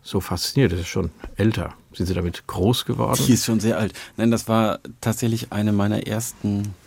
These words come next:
Speaker 2: alte Musik-C Ds überhaupt, die mich damals von den Socken gerissen hat. Ich finde, diese Aufnahme hat eine so unglaubliche Intensität. Man hat das Gefühl, jeder Ton ist genau an der richtigen Stelle.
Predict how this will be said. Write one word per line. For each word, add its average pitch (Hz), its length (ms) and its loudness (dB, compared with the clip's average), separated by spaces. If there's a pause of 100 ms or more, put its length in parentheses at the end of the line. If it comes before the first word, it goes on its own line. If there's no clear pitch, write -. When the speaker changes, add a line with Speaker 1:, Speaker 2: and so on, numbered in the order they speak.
(240)
Speaker 2:
alte 101 260 -4
Musik-C 107 520 -2
Ds 107 300 0
überhaupt, 107 500 -6 (440)
die 101 120 4
mich 95 220 2
damals 92 760 -2 (140)
von 92 240 -6
den 92 420 -4 (300)
Socken 92 460 -6
gerissen 92 380 -4
hat. - 320 -10
Ich - 60 -14 (460)
finde, 107 240 -2 (200)
diese 98 200 -2
Aufnahme 98 280 -2
hat - 120 -6
eine 98 260 0
so 113 260 0
unglaubliche 101 680 0
Intensität. 104 840 -2 (420)
Man 104 100 2
hat 104 140 0
das 113 100 -4
Gefühl, 110 300 -2
jeder 104 320 0
Ton 104 260 0
ist 95 140 -4
genau 101 240 0
an 101 80 0
der 101 80 -2
richtigen 98 320 -6
Stelle. 104 380 -2